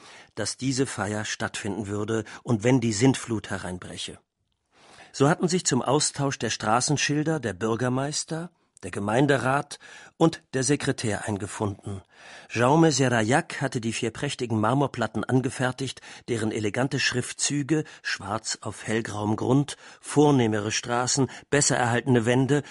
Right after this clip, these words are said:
und ein gepflegteres Dorf verdient hätten. Die Platte mit der Aufschrift Carré Präsident Frances Maciá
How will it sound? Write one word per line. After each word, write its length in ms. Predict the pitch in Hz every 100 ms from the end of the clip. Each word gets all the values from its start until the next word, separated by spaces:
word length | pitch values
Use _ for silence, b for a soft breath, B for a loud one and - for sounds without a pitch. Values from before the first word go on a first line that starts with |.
| B
und 300 | B 139 127
ein 180 | 139 127
gepflegteres 760 | 131 - 120 117 - 117 - -
Dorf 200 | 147 -
verdient 460 | 107 95 101 -
hätten. 240 | - - - _ _ _ _ _ _ B B B 117
Die 80 |
Platte 340 | 110 170 202 185
mit 160 | 165
der 120 | 135 160
Aufschrift 500 | 156 - 170 - -
Carré 320 | 131 131 165
Präsident 540 | - 127 123 139 143
Frances 560 | - 131 120 - 139 -
Maciá 600 | 120 - 123 127 175